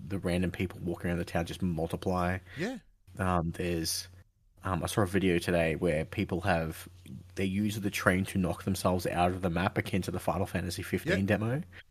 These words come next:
Speaker 1: and then you can get into Craven's trophy room.
Speaker 2: Yep. Like,
Speaker 1: Um,
Speaker 2: I feel like the game
Speaker 1: yeah,
Speaker 2: got
Speaker 1: there's a, like,
Speaker 2: weirdly more broken
Speaker 1: like
Speaker 2: after
Speaker 1: a
Speaker 2: day
Speaker 1: full,
Speaker 2: one patch.
Speaker 1: there's a full, like, Inception city where the cars drive up the side of buildings, and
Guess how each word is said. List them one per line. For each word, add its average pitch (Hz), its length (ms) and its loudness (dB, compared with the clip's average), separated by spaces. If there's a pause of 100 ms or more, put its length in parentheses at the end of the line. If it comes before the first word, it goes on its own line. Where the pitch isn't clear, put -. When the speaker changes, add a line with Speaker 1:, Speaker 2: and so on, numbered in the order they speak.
(280)
Speaker 1:
and 101 160 4
then 92 100 4
you 95 140 2
can 101 140 0
get 90 200 2
into 95 300 0
Craven's 92 500 4
trophy - 460 6
room. 113 420 6
Speaker 2:
Yep. 185 120 2 (1120)
Like, 185 240 2
Speaker 1:
Um, 143 400 -8 (400)
Speaker 2:
I 175 120 0
feel 240 260 -4
like 254 180 2
the - 80 0
game 170 280 0
Speaker 1:
yeah, - 80 2
Speaker 2:
got 147 120 0
Speaker 1:
there's 117 140 4
a, 117 40 8
like, - 140 6
Speaker 2:
weirdly 139 120 -2
more 131 200 -4
broken 123 520 -2
Speaker 1:
like 92 140 0
Speaker 2:
after 113 160 -2
Speaker 1:
a - 20 0
Speaker 2:
day 113 60 -2
Speaker 1:
full, 101 160 6
Speaker 2:
one 95 140 2
patch. - 200 -6
Speaker 1:
there's 95 120 0
a 101 60 2
full, 104 220 -4
like, 101 200 -2
Inception - 600 0
city 101 500 2
where 78 280 0
the - 80 -14
cars 87 400 4
drive 85 280 0
up - 200 -8
the - 80 -8
side 82 260 2
of 80 120 -2
buildings, 95 580 0
and - 280 -8